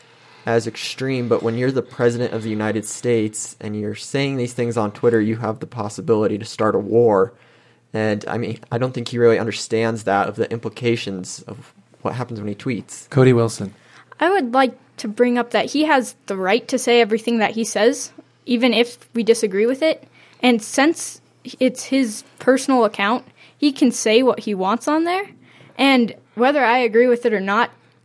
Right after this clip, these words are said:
Speaker 3: I think he has the right to say it. And clearly, he, I would think the only, the consequence that he would dread would be losing voters, and that didn't happen,
Speaker 1: I,
Speaker 3: so.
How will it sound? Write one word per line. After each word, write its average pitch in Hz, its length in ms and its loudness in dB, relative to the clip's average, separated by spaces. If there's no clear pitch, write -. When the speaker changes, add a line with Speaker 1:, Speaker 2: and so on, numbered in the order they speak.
Speaker 3:
I 226 180 2
think 226 320 -4
he 214 240 -4
has - 360 -4
the 208 80 -2
right 196 180 -2
to 240 80 -8
say 262 300 -2
it. - 120 -14
And 214 300 0
clearly, 262 480 2
he, 240 320 -2
I 233 120 2
would 226 160 0
think 226 220 -2
the 226 180 2
only, 240 320 0
the 208 120 -4
consequence 262 600 0
that 220 160 -2
he 240 100 -4
would 196 240 -2
dread 214 400 0
would 214 100 -2
be 220 140 2
losing 214 340 0
voters, 185 480 2
and 196 240 -4
that 208 340 -2
didn't 208 260 -4
happen, 214 420 -6
Speaker 1:
I, 156 100 -2
Speaker 3:
so. 180 380 -10